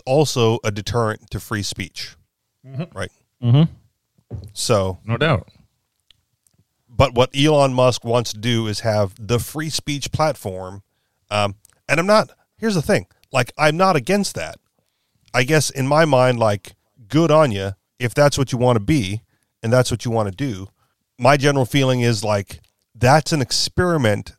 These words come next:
Speaker 1: that has already been tried and it failed. And that
Speaker 2: Which
Speaker 1: doesn't
Speaker 2: one
Speaker 1: mean
Speaker 2: was
Speaker 1: I'm
Speaker 2: that?
Speaker 1: against free speech. It just
Speaker 2: Which
Speaker 1: means, go ahead.
Speaker 2: Which one, which, which one was tried and failed?
Speaker 1: Twitter being the free speech platform.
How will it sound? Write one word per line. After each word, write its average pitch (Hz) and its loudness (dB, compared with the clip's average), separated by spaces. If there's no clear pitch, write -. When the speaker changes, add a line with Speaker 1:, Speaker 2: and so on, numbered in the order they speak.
Speaker 1:
that 123 -2
has 123 -2
already 165 -2
been 139 -4
tried 107 -2
and 113 0
it 104 -6
failed. - -6
And 127 0
that 147 6
Speaker 2:
Which 143 -4
Speaker 1:
doesn't 156 4
Speaker 2:
one 110 0
Speaker 1:
mean 147 2
Speaker 2:
was 139 2
Speaker 1:
I'm 127 2
Speaker 2:
that? 123 0
Speaker 1:
against 123 -2
free 127 -4
speech. - -8
It 120 -4
just 117 0
Speaker 2:
Which 113 -4
Speaker 1:
means, 127 -4
go 120 0
ahead. 131 2
Speaker 2:
Which 117 0
one, 110 -2
which, 113 2
which 120 4
one 117 4
was 104 2
tried 104 2
and 92 -2
failed? 92 -4
Speaker 1:
Twitter 214 4
being 131 0
the 131 -2
free 165 -4
speech - -4
platform. - -12